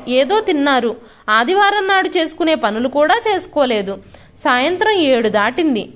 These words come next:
ఫోన్ మోగింది. వంద లంకనాలు చేసినంత నీరసంగా ఉన్న నరసింహం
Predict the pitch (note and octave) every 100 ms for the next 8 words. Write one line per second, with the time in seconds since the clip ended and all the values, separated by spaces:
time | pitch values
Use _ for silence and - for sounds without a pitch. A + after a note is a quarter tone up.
0 | - D#4 F4+ F#4 F4 C4+ A3 G#3+ G3+ -
1 | - - - B3 C4+ C4 B3+ A3 E4 F4+
2 | G4+ G4 F#4+ F4+ F4+ E4+ D#4 C#4+ A3 A3
3 | E4 G4 F#4+ F#4+ F4 D4 B3+ G3 - D#4
4 | D4+ G#4